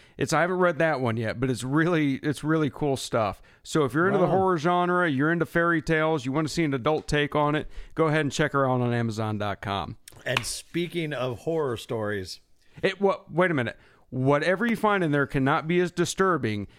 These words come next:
Speaker 1: as Sam Brenton and, uh, Admiral Adam's apple having a pillow fight. Just saying that
Speaker 2: Very
Speaker 1: right
Speaker 2: true.
Speaker 1: now, Rachel Levine. Yep,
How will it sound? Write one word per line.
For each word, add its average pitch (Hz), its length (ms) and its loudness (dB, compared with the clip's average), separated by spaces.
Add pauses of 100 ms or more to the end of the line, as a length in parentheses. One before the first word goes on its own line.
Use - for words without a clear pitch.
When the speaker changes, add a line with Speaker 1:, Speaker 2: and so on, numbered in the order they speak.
(140)
Speaker 1:
as 120 160 0
Sam 151 400 0
Brenton 117 500 0 (320)
and, 117 680 2
uh, 120 300 0
Admiral 165 400 2
Adam's 143 320 0
apple 120 300 0
having 120 220 0
a 110 40 -6
pillow 110 300 -2
fight. 73 280 -6 (140)
Just 143 220 -2
saying 143 240 2
that 139 200 -2
Speaker 2:
Very 117 240 -2
Speaker 1:
right 143 160 2
Speaker 2:
true. - 40 -4
Speaker 1:
now, 123 160 0
Rachel 120 320 -4
Levine. 104 220 -4
Yep, 117 180 -6